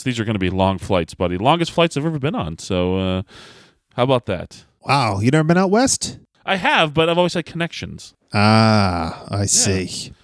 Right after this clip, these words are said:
Speaker 1: So I got direct flights, baby. Living that lifestyle. <laughs>
Speaker 2: First class all the way.
Speaker 1: Well, maybe not first class, but, <laughs> you know.
Speaker 2: All right, is that it, Kingpin?
Speaker 1: Yeah, we'll stop there. We'll stop there. We're running long today.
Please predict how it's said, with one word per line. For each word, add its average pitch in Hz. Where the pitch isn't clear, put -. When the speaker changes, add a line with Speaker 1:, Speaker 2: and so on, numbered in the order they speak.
Speaker 1:
So 135
I 175
got 175
direct 147
flights, 180
baby. 101
Living 170
that 156
lifestyle. 123
<laughs> -
Speaker 2:
First -
class 131
all 131
the 117
way. 101
Speaker 1:
Well, 185
maybe 120
not 82
first -
class, -
but, -
<laughs> -
you 220
know. 80
Speaker 2:
All 139
right, 139
is 135
that 165
it, 202
Kingpin? 233
Speaker 1:
Yeah, 269
we'll 202
stop 120
there. 87
We'll 131
stop -
there. 101
We're 143
running 147
long 87
today. 80